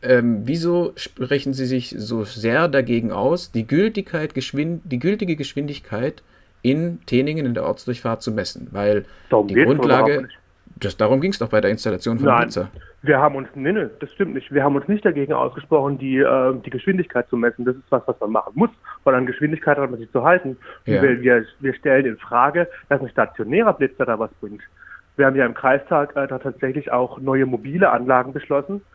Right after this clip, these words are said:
Speaker 2: und sagen, der wirksamste Schutz ist tatsächlich, wenn man, äh, misst und es die Leute nicht wissen.
Speaker 1: Ja, aber das eine schließt doch das andere überhaupt nicht aus. Also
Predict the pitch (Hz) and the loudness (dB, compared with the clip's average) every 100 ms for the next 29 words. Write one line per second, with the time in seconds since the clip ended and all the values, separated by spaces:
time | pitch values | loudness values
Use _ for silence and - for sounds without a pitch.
0 | _ _ 127 131 147 135 120 117 151 147 | _ _ -12 -2 0 0 -2 0 0 0
1 | - 175 - 160 - 190 - - 143 - | 0 0 -2 -6 -2 -4 -4 -12 -8 -4
2 | 139 - 139 143 - 135 131 123 131 120 | -2 2 0 0 -6 -4 -2 -2 -4 -4
3 | 113 120 175 190 _ - - 139 139 135 | -4 0 -2 -2 _ -20 -4 0 2 2
4 | 123 117 117 220 - 120 - 123 _ _ | 4 4 2 -4 -2 -4 -4 -16 _ _
5 | _ _ _ _ _ _ _ _ - 117 | _ _ _ _ _ _ _ _ -2 0
6 | - 104 117 - 127 139 143 - - 123 | 0 -2 -2 0 -2 0 -4 -6 -8 -4
7 | 120 117 113 107 104 - - 156 131 - | -2 0 0 -2 -6 -6 -4 -2 -4 -6
8 | - 107 107 | -6 -4 -4